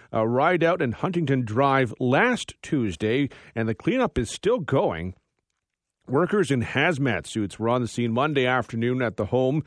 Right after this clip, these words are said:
where police allegedly found potentially hazardous material and equipment. Police believe it's the site of a cannabis extraction lab.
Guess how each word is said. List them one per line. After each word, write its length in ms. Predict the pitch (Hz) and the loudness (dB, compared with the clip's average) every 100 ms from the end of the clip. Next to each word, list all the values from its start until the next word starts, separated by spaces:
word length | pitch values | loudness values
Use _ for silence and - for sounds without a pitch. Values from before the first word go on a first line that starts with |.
| - - - | -6 -20 -10
where 160 | - 117 | -2 -2
police 480 | - 127 143 151 - | 2 2 2 0 0
allegedly 540 | 127 127 156 135 135 | 0 2 2 0 0
found 380 | 117 127 123 120 | 0 0 0 -2
potentially 480 | 110 - 139 135 120 | -4 -2 -2 0 -2
hazardous 600 | - - 147 131 139 - | -2 0 0 2 0 0
material 540 | 123 - 147 156 147 139 | -6 -4 0 2 0 0
and 220 | 139 123 | 0 0
equipment. 420 | - 165 160 151 - - - | 0 0 0 -2 -6 -20 -10
Police 340 | 120 123 113 - | -2 -2 -2 -8
believe 440 | 120 123 135 151 127 | -4 0 2 2 0
it's 140 | - | -2
the 160 | 117 113 | -4 -2
site 280 | - 131 | 0 0
of 60 | 120 | 0
a 80 | 104 | -4
cannabis 440 | - 127 127 117 | -4 -2 -2 -2
extraction 760 | - - - 143 143 147 - 123 | -8 -10 -6 0 0 0 -2 0
lab. 420 | 90 76 120 | 0 0 -2